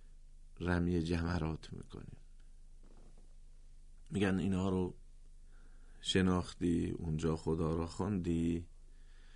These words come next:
میگه: «آری، بله.» حالا برمیگردن.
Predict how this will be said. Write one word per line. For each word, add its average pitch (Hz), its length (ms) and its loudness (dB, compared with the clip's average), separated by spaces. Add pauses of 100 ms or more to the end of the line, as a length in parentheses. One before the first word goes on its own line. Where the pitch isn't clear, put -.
(240)
میگه: 117 160 4
«آری، 127 640 6 (920)
بله.» 113 420 -2 (1400)
حالا 98 160 6
برمیگردن. 92 760 2